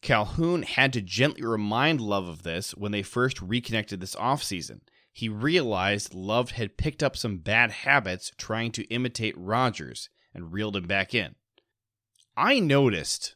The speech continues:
some Rodgers in that video that we saw a couple weeks ago of Love throwing some balls. It was really interesting. I got a question from a listener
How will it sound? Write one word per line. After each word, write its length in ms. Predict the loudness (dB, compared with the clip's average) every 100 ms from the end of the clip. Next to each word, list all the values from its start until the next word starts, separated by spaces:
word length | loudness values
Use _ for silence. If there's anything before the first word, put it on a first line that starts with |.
| _
some 320 | -4 -2 0
Rodgers 760 | 2 2 0 -2 -4 -4 -4 -6 -4
in 640 | -2 0 0 -2 -6 -10 _ _ _ -18
that 460 | -6 -2 0 -2
video 680 | -6 -4 -2 0 0 0 -2
that 160 | -4 -6
we 160 | -6
saw 420 | -4 -4 -4 -4 -6
a 60 |
couple 260 | -8 -10 -8
weeks 240 | -8 -8
ago 280 | -8 -8 -6
of 200 | -8 -8
Love 280 | -6 -6 -6
throwing 300 | -8 -8 -8
some 200 | -10 -6
balls. 400 | -6 -6 -8 -12 -16 -20 -20 -20 -20 _ _ _ _ _
It 220 | 4 4 4
was 340 | 2 2 2
really 320 | -2 0 0
interesting. 400 | -2 -4 -8 -8
I 160 | -4 -4
got 420 | -2 -2 -2 -4 -4
a 300 | -2 -2 -6
question 500 | -4 0 0 -2 -6
from 220 | -6 -6
a 40 |
listener 640 | -4 -4 -4 -6 -8 -8